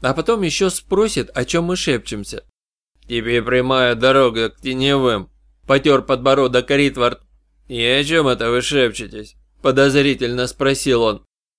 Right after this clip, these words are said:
«А теперь про рост». Опять я наклонился к уху Капрала.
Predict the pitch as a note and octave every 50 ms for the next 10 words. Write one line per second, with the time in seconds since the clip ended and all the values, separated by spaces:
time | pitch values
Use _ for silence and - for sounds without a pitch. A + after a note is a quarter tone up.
0 | _ _ _ - A#2 B2 - C#3 C3+ - G3 G3+ G3+ - E3+ F3+ F#3+ F#3 D#3+ C3
1 | B2 B2 - - _ _ _ _ _ _ _ _ C3+ B2+ B2+ - C#3 B2+ B2 -
2 | B2 A#2+ A#2+ B2 B2 A2+ C3+ B2 B2 B2+ C3 B2+ A#2+ A2+ - B2+ - - - B2+
3 | A2 G#2+ A#2 G#2 - - - - C3+ C3+ B2+ A#2+ A#2 A2 G2+ - -